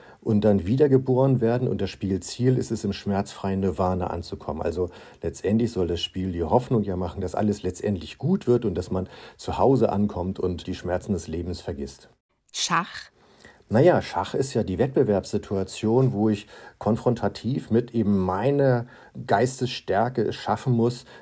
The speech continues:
Speaker 1: die Strategien des anderen zu durchdringen, zu durchblicken und doch irgendwie ihm ein Schnippchen zu schlagen, dass er einen Fehler macht oder ich ihn austricksen kann. Das ist zu üben, das ist zu trainieren. Da brauche ich ja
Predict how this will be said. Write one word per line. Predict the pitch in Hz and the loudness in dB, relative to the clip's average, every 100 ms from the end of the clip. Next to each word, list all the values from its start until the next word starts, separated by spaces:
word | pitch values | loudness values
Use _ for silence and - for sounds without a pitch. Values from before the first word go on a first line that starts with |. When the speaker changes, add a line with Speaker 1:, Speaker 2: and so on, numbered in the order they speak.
| - | -12
Speaker 1:
die | 95 | -10
Strategien | - 95 92 90 127 | -4 -2 -2 -2 0
des | 117 101 | 2 0
anderen | - 113 107 110 | 0 0 2 0
zu | - 107 | 0 -4
durchdringen, | 101 95 - 101 110 113 | -2 -4 -2 2 2 2
zu | 110 | 0
durchblicken | 92 82 - 110 - 117 | -6 -6 -4 -4 0 0
und | - 95 101 | 0 0 0
doch | 101 - - | -2 -4 -6
irgendwie | 104 95 | -4 -2
ihm | 107 101 | -2 -2
ein | 98 | -2
Schnippchen | - 107 98 | -4 -4 -4
zu | 90 107 | -4 -4
schlagen, | - 98 95 95 101 - - | -2 0 0 0 -4 -10 -8
dass | 92 - | -8 -4
er | 101 98 | -2 0
einen | |
Fehler | 98 - 101 95 | -2 -2 -2 -2
macht | 95 92 - | -2 -4 -4
oder | 92 90 90 92 - - - | -4 -2 0 0 -2 -10 -12
ich | - - | -8 -4
ihn | 101 | -2
austricksen | 101 - - - - 90 | -2 -4 -6 -8 -6 -6
kann. | 90 85 92 - - - | -4 -6 -6 -12 -20 -16
Das | - 90 | -8 -6
ist | - 127 | -4 -6
zu | - 113 | -6 -2
üben, | 123 151 | 0 2
das | 113 - | 0 0
ist | - | -6
zu | - | -6
trainieren. | 113 - 90 101 127 120 | -6 -4 -4 0 2 2
Da | |
brauche | 95 92 90 | 0 -2 -4
ich | 85 - | -10 -10
ja | 82 | -10